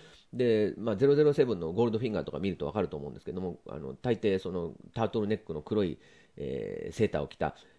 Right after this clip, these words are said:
えー、マシンガンを持った、えー、敵がゼロゼロセブンを襲うわけですけども、ゼロゼロセブンってイギリス紳士なわけですね。つまり、えー、イギリスの文化みたいなもの、伝統みたいなものをこうずっと、なんていうか、えー、継承してるわけですけども、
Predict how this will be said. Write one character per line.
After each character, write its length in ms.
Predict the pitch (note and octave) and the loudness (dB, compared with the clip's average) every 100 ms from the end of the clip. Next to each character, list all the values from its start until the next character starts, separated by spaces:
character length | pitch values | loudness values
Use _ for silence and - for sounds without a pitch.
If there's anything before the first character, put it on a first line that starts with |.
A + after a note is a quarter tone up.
| - | -12
え 160 | A#1+ | -8
ー、 40 | C#2 | -6
マ 100 | F2+ | -4
シ 80 | A#2 | -2
ン 60 | |
ガ 60 | F2 | -2
ン 20 | |
を 40 | |
持 60 | D#2+ | -2
っ 60 | - | -4
た、 180 | D2 - _ _ | -6 -8 _ _
え 140 | - C#2+ | -10 -10
ー、 20 | |
敵 280 | - G2+ G2 | -8 -4 2
が 220 | F#2 F2 | 4 4
ゼ 100 | G2 | 4
ロ 100 | G#2 | 6
ゼ 60 | G#2 | 6
ロ 60 | |
セ 80 | G2 | 4
ブ 80 | E2 | 0
ン 20 | |
を 60 | E2+ | 6
襲 80 | |
う 60 | D3+ | 8
わ 80 | C3+ | 8
け 80 | G2 | 2
で 80 | |
す 80 | - | -2
け 60 | D2+ | -6
ど 80 | E2+ | -2
も、 180 | G2 - - - - | -2 -2 -12 -12 -2
ゼ 180 | F#2+ | 6
ロ 80 | D3+ | 8
ゼ 80 | F#3 | 10
ロ 60 | F#3+ | 10
セ 100 | F#3+ | 8
ブ 80 | |
ン 20 | A#2+ | 4
っ 40 | |
て 100 | D#2 | 2
イ 60 | F2+ | 2
ギ 100 | B2+ | 2
リ 80 | |
ス 80 | B2+ | 2
紳 160 | - A#2+ | 0 -2
士 100 | E2 | -2
な 100 | C2 | -8
わ 40 | |
け 80 | D2+ | -8
で 80 | - | -8
す 80 | - | -4
ね。 240 | B2 D#2 | -2 -2
つ 120 | - | -4
ま 80 | F#2 | -6
り、 100 | C#2 - - - - | -6 -6 -16 -20 -8
え 180 | D#2+ D2+ | -4 -2
ー、 20 | |
イ 60 | |
ギ 100 | F#2+ | 0
リ 80 | A#2 | 0
ス 80 | A2 | 0
の 120 | A2 | -2
文 180 | G2+ B2+ | 0 -2
化 140 | G2 E2 | -2 -4
み 80 | |
た 100 | D2 | -4
い 60 | C2+ | -6
な 80 | C#2 | -4
も 100 | F2+ | -4
の、 140 | F#2+ E2+ | -2 -2
伝 200 | - A#2+ | 0 0
統 120 | A#2+ | 2
み 80 | B2+ | 0
た 80 | G#2 | 0
い 40 | |
な 40 | C#2 | -2
も 100 | D#2+ | -4
の 140 | E2+ | -6
を 60 | C#2+ | -6
こ 260 | B1+ C2 | -4 -4
う 20 | C#2 | -4
ず 100 | F#2+ | -6
っ 20 | |
と、 260 | - F#2 - - _ - | -2 -2 -2 -16 _ -12
な 140 | E2+ F2 | -6 -6
ん 20 | |
て 80 | D#2 | -6
い 20 | |
う 20 | |
か、 140 | C#2+ - - _ | -10 -12 -20 _
え 140 | D2+ C#2+ | -10 -4
ー、 20 | |
継 180 | - D3 | 4 6
承 140 | C#3+ | 6
し 80 | C3 | 2
て 80 | G#2 | 2
る 220 | G#2 - _ - | 2 0 _ -14
わ 120 | - G2 | -6 -6
け 60 | |
で 80 | C2 | -6
す 80 | - | -8
け 80 | G#1 | -10
ど 80 | |
も、 160 | F2 F2 | -8 -8